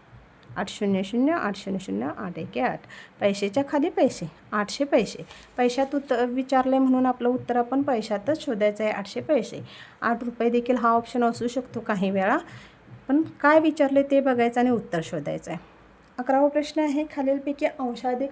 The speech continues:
अपूर्णांक कोणता? पहिला अपूर्णांक आहे अकरा छेद सतरा, तेरा छेद एकोणीस, तेवीस छेद एकोणतीस, यापैकी नाही. अंश अधिक म्हटलंय म्हणून आपण काय शोधायचं? ज्याचा अंश मोठा आहे ते उत्तर आपलं असणार आहे. पहिल्या ऑप्शनमध्ये बघा,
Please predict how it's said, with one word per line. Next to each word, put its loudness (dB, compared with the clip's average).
अपूर्णांक -4
कोणता? 0
पहिला 4
अपूर्णांक 4
आहे 4
अकरा 4
छेद 2
सतरा, 0
तेरा -2
छेद -2
एकोणीस, 2
तेवीस -2
छेद -2
एकोणतीस, 0
यापैकी -4
नाही. 0
अंश 0
अधिक 4
म्हटलंय 4
म्हणून 2
आपण 0
काय 2
शोधायचं? 2
ज्याचा 0
अंश 4
मोठा 6
आहे 4
ते 4
उत्तर 2
आपलं 0
असणार -4
आहे. -10
पहिल्या 6
ऑप्शनमध्ये 4
बघा, 0